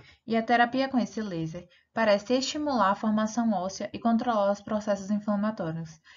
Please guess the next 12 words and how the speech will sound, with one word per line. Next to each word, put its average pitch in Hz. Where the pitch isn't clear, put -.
pela 233
indução 254
da 208
atividade 190
osteoblástica 220
e 247
também 247
fibroblástica. 208
Além 202
disso, 202
essa 214
terapia 208